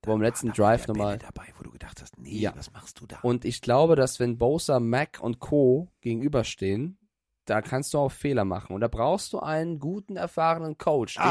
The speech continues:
Speaker 1: er
Speaker 2: Ach,
Speaker 1: mit Doug Peterson ja
Speaker 2: und
Speaker 1: auch
Speaker 2: damit
Speaker 1: hat.
Speaker 2: meinen wir nicht Urban Meyer,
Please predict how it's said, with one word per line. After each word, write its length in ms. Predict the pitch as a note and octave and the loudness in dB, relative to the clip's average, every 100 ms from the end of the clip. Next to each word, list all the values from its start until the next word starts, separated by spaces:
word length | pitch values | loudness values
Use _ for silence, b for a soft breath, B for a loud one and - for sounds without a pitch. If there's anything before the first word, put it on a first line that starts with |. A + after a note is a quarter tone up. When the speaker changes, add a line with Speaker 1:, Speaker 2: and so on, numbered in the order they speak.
| D#3 | 2
Speaker 1:
er 60 | |
Speaker 2:
Ach, 60 | D#3 | -2
Speaker 1:
mit 140 | D3 | 0
Doug 120 | C#3+ - | 0 0
Peterson 360 | - E3 D#3 D3+ | -2 -2 -2 -2
ja 120 | D3+ | -2
Speaker 2:
und 60 | D#3 | 0
Speaker 1:
auch 40 | |
Speaker 2:
damit 140 | D3 F#3 | 0 2
Speaker 1:
hat. 100 | D3+ | 2
Speaker 2:
meinen 240 | C#3+ C#3+ | 0 -4
wir 120 | C3 B2+ | -4 -4
nicht 300 | C#3 E3+ D#3+ | -2 -4 0
Urban 240 | F3 F3+ | 0 0
Meyer, 380 | F#3 G3 G2+ | 0 0 0